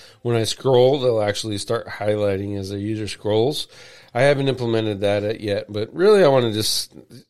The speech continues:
somebody claim that they got some boost from this,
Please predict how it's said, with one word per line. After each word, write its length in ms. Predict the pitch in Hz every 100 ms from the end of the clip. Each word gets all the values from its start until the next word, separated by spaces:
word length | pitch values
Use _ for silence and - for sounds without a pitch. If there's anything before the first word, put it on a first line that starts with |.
| _ -
somebody 920 | - - - - 165 185 180 175 160
claim 540 | 143 151 147 143 143
that 140 | 135 123
they 140 | 127
got 180 | 123 120
some 200 | 120 107
boost 300 | 123 135 -
from 180 | 147 151
this, 380 | 156 147 -